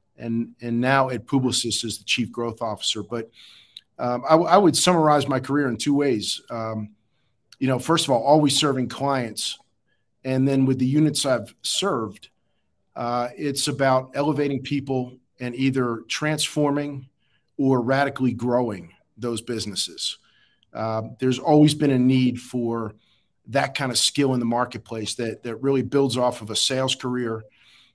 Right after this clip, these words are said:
uh, that understands clients and has an outside-in view of,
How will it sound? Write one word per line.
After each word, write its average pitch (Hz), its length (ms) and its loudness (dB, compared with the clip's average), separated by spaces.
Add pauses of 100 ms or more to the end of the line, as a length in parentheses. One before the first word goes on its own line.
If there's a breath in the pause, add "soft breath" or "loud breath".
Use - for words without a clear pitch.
(160)
uh, 110 320 -6 (100)
that 127 160 -2
understands 135 580 0
clients 131 800 -2
and 110 160 -6
has 117 220 -4
an 107 100 -8
outside-in 120 600 -2
view 113 500 2 (380)
of, 110 320 -12